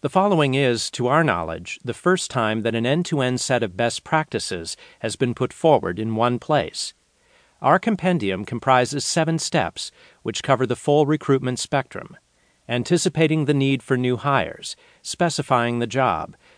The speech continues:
developing a pool of candidates, assessing the candidates, closing the deal, integrating the newcomer,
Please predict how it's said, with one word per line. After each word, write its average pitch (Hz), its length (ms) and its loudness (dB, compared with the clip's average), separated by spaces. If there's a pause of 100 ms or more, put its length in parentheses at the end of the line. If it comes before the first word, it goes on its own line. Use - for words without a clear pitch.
(100)
developing 143 520 2
a 135 60 0
pool 131 340 0
of 107 100 -2
candidates, 101 720 -6 (140)
assessing 127 540 -2
the 92 80 -8
candidates, - 680 -8 (160)
closing 151 480 4
the 127 60 2
deal, 120 500 -2 (180)
integrating 127 640 2
the 104 80 -2
newcomer, 104 560 -2